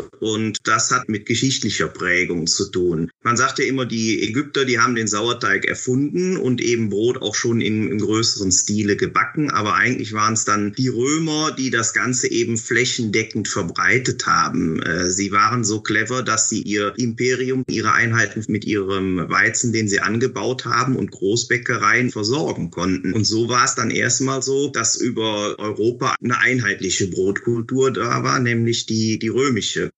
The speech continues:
Aber im, im Mittelalter hat sich das Ganze eben geändert, weil es eine Klimaveränderung gab. Es wurde kälter und man hat halt gemerkt, dass mit dem Weizen es funktioniert nicht mehr so gut.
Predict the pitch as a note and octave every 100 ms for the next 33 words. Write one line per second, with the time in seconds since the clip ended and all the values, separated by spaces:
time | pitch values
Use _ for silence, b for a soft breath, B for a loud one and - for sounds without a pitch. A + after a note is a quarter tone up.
0 | _ A2 A2+ A2+ A2+ A2+ A2 G#2 G#2+ G#2
1 | A2 D3 F#3 E3+ A#2+ D3+ E3 C3 C3+ C3
2 | - A2 - A2+ B2+ - G#2 A#2 A#2 G#2
3 | - B2 E3+ D#3+ A#2+ A#2 A2+ G#2+ G2+ A#2+
4 | B2+ A2+ - A#2+ C#3+ D#3+ D#3 D#3 D3 E3+
5 | G3+ - A#2+ A#2 G#2+ - G#2+ A#2 C#3+ C#3+
6 | D#3+ D#3+ C#3+ C3+ A#2+ B2+ C#3 C3+ A2+ G#2
7 | G#2+ C3+ C3 B2 A#2 - A2+ G2+ G#2 -
8 | C#3 - B2+ B2 - A2+ D3 E3 G2+ -
9 | F2+ F2 F#2 F2+ A2+ F3+